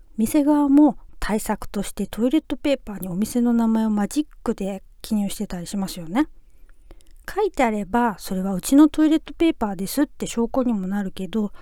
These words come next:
なんだかぶっとい大きな字で書いてあるのを見ると、ここはよく取られるのかななんて思っちゃいますね。次、ナンバー三一四、ふるさと納税。今やほとんどの人がふるさと納税やってるのではないかっていうくらい浸透してますよね。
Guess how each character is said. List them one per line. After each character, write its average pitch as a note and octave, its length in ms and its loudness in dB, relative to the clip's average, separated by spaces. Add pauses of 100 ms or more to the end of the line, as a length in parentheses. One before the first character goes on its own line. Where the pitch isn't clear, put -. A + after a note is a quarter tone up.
(520)
な G3+ 180 0
ん F#3+ 280 -2
だ F#3+ 160 -4
か G3+ 200 -8
ぶ F3 120 -4
っ - 20 -4 (200)
と - 120 10
い B3 80 10
大 A3+ 220 2
き - 160 2
な A#3+ 120 4
字 G3 140 -4
で D3+ 120 -4
書 - 120 -4
い F#3 80 -2
て G3+ 120 -4
あ F#3 80 -2
る F#3 60 -4
の F3+ 140 -4
を - 20 -4
見 F#3 160 -4
る F3+ 80 -6
と、 F#3+ 240 -4 (540)
こ - 180 -8
こ - 140 -4
は G3 100 -4
よ F3+ 140 0
く - 140 -2
取 F3+ 220 -2
ら F#3 60 0
れ A3 80 2
る C4+ 160 4
の A#3+ 60 2
か - 140 -6
な A#3 140 4
な B3+ 120 4
ん G#3 80 -2
て F#3+ 160 -6
思 G3+ 140 -6
っ - 60 -8
ち - 100 -10
ゃ - 20 -6
い F3+ 60 -6
ま E3 100 -8
す - 120 -12
ね。 A3 160 2 (1000)
次、 B3 240 -4 (100)
ナ A3+ 160 -2
ン A3+ 100 -2
バ E3+ 200 -6
ー - 20 -8
三 A3 260 -6
一 A#3 260 -8
四、 B3 140 -4 (220)
ふ - 160 -8
る B3+ 80 -2
さ C#4+ 140 -2
と C#4+ 160 -2
納 B3+ 160 -2
税。 - 180 -8 (720)
今 A3+ 220 0
や G3+ 160 -2
ほ G3+ 160 -6
と F4 240 -2
ん F#4 100 -2
ど F4+ 80 0
の C4+ 120 2
人 A3+ 200 -6
が G3 140 -8
ふ - 100 -10
る G3 80 -8
さ G3+ 160 -6
と G#3+ 140 -4
納 G3+ 180 -2
税 F3 140 -8
や F3 100 -6
っ F3 60 -8
て G3+ 180 -8
る G3 80 -6
の F3+ 240 -6
で F#3+ 100 -10
は F3+ 120 -8
な F#3 100 -8
い F#3+ 80 -10
か D4 140 0
っ - 40 -16
て - 200 -8
い - 20 -4
う C#4 60 -8
く D#4+ 120 -8
ら C#4 100 -6
い F3+ 40 -12
浸 G3 200 -6
透 G3+ 120 -6
し - 80 -10
て G#3+ 120 -8
ま G3+ 120 -8
す - 160 -10
よ E3+ 100 -10
ね。 C#4+ 160 2